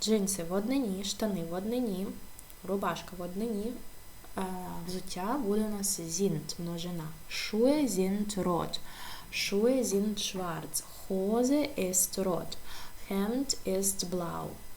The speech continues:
Gut. Е, Übung Nummer sieben. Hört zu und spricht nach. Der Rock, die Röcke. Also, однина та множина.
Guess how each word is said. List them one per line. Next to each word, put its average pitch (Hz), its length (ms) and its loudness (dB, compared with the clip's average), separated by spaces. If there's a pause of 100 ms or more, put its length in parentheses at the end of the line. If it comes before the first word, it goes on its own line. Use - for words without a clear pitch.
(600)
Gut. - 260 4 (720)
Е, 190 40 0 (1600)
Übung 202 260 2 (100)
Nummer 175 220 -4
sieben. 220 380 2 (220)
Hört 208 240 0
zu - 240 4 (100)
und 247 280 2
spricht 208 540 -2
nach. 160 240 -8 (440)
Der 185 360 0
Rock, 240 380 2
die 160 160 -4
Röcke. 294 640 2 (280)
Also, 196 320 2 (280)
однина 214 400 2
та 233 120 0
множина. 165 420 -2